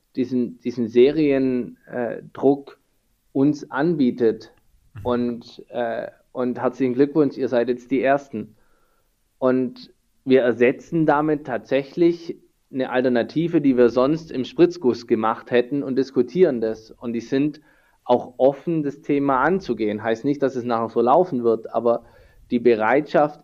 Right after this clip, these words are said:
Speaker 1: ist mittlerweile auch kundenseitig da, solche Wege zu gehen.
Speaker 2: Mhm. Das sind wirklich super Neuigkeiten. Wenn ich da nochmal drauf eingehe, jetzt haben wir diesen Standpunkt hier, ihr habt eine,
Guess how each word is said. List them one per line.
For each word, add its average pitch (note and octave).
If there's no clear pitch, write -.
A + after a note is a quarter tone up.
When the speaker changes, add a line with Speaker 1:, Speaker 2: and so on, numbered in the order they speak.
Speaker 1:
ist -
mittlerweile C#3
auch -
kundenseitig A#2
da, A2+
solche A2+
Wege A#2
zu A#2
gehen. A#2+
Speaker 2:
Mhm. A2+
Das -
sind A#2+
wirklich A#2+
super C3
Neuigkeiten. A#2+
Wenn B2+
ich B2
da D3
nochmal D#3
drauf B2
eingehe, D#3
jetzt -
haben C#3+
wir C#3+
diesen C3+
Standpunkt E3
hier, E3
ihr A2+
habt C#3
eine, C3+